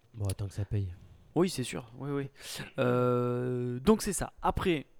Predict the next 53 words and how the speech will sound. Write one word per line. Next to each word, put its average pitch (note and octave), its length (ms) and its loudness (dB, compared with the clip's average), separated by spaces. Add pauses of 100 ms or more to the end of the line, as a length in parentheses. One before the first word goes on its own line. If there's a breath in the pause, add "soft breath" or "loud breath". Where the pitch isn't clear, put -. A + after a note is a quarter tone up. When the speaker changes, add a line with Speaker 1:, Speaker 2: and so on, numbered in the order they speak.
(120)
Speaker 2:
ça - 160 -4
c'est - 100 -2
la C3 60 2
première F3+ 260 -4
hypothèse. C#3+ 540 -6
La C3+ 100 2
deuxième G#3+ 280 2
hypothèse, F#3+ 540 -2 (520 soft breath)
c'est C#3 100 -6
que B2+ 80 -4
je D3+ 60 2
pense F3 400 -2
que, B2+ 400 0 (360)
euh, C3+ 300 -4 (240)
Warner, D3+ 460 0
ils C#3+ 80 -4
sont C3+ 100 -6
au C3 80 -2
bout D#3 160 -4
du D#3+ 80 -6
bout. D3+ 260 -6 (680)
C'est-à-dire - 300 -4
qu'ils C3 460 -2
voient D3+ 340 4
que B2+ 460 -4
donc C3 200 -6
Wonder C#3 200 -4
Woman C#3 340 -2
va B2+ 100 -4
sortir B2+ 400 -6
là, A#2+ 220 -6
enfin B2 140 -10
il B2 40 -10
sort B2 180 -6
en A#2+ 100 -4
juin, A#2+ 200 -8 (840 soft breath)
ça - 180 -12
va A#2+ 120 -6
se A#2 80 -12
vautrer. D#3 360 -4 (600 soft breath)
Justice D3 460 -6
League, C3+ 320 -6 (140)
je - 100 -20
pense D3 220 -6
que - 100 -4
là, C3+ 400 -2
euh, B2 200 -8
quand C3+ 220 -10
la, C3+ 80 -4
la C3+ 240 -2
bande-annonce C#3 380 -4
est C#3+ 40 -6
sortie, C#3 480 -8